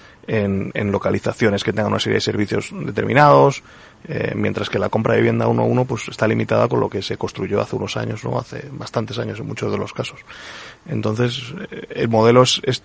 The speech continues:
está, está bien en el sentido de que te permite, eh, focalizar y te permite generar un producto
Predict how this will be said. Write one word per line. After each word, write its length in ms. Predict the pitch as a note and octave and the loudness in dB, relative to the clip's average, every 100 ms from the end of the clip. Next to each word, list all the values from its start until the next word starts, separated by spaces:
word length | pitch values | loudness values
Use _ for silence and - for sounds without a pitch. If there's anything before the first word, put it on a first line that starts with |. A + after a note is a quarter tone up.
| - | -4
está, 400 | C#3+ - B2 A#2+ | 0 8 8 8
está 260 | - B2 | 6 6
bien 260 | B2 C3 C#3 | 8 6 6
en 80 | C#3 | 4
el 80 | B2+ | 2
sentido 400 | A2+ A2 A#2 B2+ | -2 -2 0 0
de 100 | B2 | -2
que 160 | A2+ | -6
te 160 | G#2+ A2+ | -4 -2
permite, 600 | G#2 G2 A2 A2+ C3 C#3 - - - - | -2 0 0 6 4 4 -10 -20 -20 -6
eh, 140 | E3+ | -6
focalizar 760 | - A2 G#2+ G2+ G#2 A#2 B2 | 2 2 4 2 2 4 6
y 80 | C3 | 4
te 120 | A#2+ | 0
permite 380 | G#2+ G#2 A2 A#2+ | -4 -4 -2 -4
generar 440 | - A#2 A#2 A#2+ B2 | 0 2 4 4 4
un 140 | B2 | 2
producto 680 | A#2+ A#2 B2+ - - C#3 | 2 4 4 2 2 0